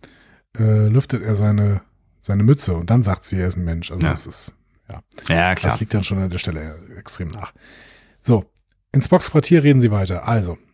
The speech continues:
Speaker 1: Amanda und Pike diskutieren die Situation, während Spock Obst isst, erstmal.
Speaker 2: Mhm.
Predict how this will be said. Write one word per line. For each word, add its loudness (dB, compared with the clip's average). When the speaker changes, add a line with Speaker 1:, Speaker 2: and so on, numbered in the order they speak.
Speaker 1:
Amanda 4
und 0
Pike 2
diskutieren 2
die 6
Situation, 2
während 0
Spock -2
Obst 0
isst, 0
erstmal. 2
Speaker 2:
Mhm. 6